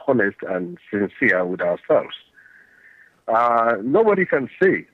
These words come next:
that in the whole of Maiduguri or Borno State or wherever it is, that people there don't know who these guys are. People know, but, um, now if you know,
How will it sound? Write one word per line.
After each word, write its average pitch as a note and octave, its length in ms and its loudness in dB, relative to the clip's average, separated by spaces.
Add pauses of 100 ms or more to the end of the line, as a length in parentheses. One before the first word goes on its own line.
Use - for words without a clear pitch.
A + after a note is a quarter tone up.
that A#2+ 280 2
in A2+ 540 -2 (220)
the A2 140 -2
whole D3+ 240 4
of A2+ 80 0
Maiduguri G#2 520 -2 (140)
or G#2+ 260 4
Borno G2 520 -2
State A2+ 300 -6
or G#2+ 220 2
wherever G2 400 0
it D#2 180 -12
is, C3+ 120 -12 (1040)
that A2+ 300 -4
people C#3+ 280 2
there C3 200 2
don't B2 260 0
know A#2 280 4
who A#2 420 0 (840)
these G#2+ 240 -2
guys A2 300 0
are. C3 240 -2 (400)
People F#3 300 2
know, F3+ 340 2 (340)
but, C#3 240 -2 (100)
um, A#2+ 480 -2 (1080)
now D3 200 4
if C#3 200 -2
you D#3 100 4
know, F3 340 4